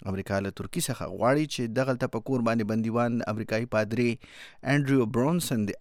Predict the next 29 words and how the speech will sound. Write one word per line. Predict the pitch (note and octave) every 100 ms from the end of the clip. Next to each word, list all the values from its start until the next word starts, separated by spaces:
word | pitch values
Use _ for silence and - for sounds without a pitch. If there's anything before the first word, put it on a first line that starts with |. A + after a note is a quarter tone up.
| G2+
آزاد | F#2+ A#2+ D#3 -
کړي، | F#3 F#3
خو | C#3 -
ترکیې | G#2+ - D3 D3 C#3 - - - A2+
د | A2
امریکا | G#2+ B2+ A#2+ A#2
دا | A#2 -
خواست | C3 A2+ - F#2+
لا | G2+
نه | B2+ G2+
دی | F#2
منلی. | F#2+ F#2+ E2 - - - -
د | F#2
امریکا | F#2 G2+ G#2
خزانې | G2+ F#2+ G#2+ B2
وزارت | G#2+ G#2+ D3+ -
د | D3
شورو | - C#3 D#3
په | D#3
ورځ | D3 -
خپل | D3+ C3
اعلان | B2+ C#3 C#3+
کې | C#3+
ویل، | C#3 E3+ - - - - C3+
بندیزونه | D3 D#3+ D#3 F3+ F#3+
یې |
د | F3 D3
ترکیې | C#3 F3+ C#3+
داخله | C#3 - D#3